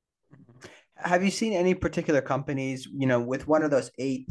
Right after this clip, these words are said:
uh, types of endings that you could talk about, like, what they've done, especially perhaps the, the particularly different ones, difficult ones where you said, uh, I think you said task, end of task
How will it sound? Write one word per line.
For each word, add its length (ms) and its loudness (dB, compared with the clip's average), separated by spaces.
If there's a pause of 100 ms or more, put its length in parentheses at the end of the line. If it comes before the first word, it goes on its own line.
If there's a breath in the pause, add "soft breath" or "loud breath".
(160)
uh, 200 0
types 340 -4
of 80 -2
endings 340 4
that 60 -4
you 100 -2
could 160 -4
talk 240 2
about, 260 2
like, 240 -2
what 200 0
they've 260 0
done, 300 2
especially 760 -2 (300 soft breath)
perhaps 360 0
the, 260 4
the 60 -2
particularly 400 -6
different 260 -4
ones, 260 -4 (140)
difficult 380 -4
ones 260 -2
where 100 -8
you 80 -6
said, 480 -2
uh, 280 -4 (160)
I 40 -4
think 200 -8
you 40 -6
said 220 -6
task, 580 -4
end 220 2
of 100 0
task 440 -4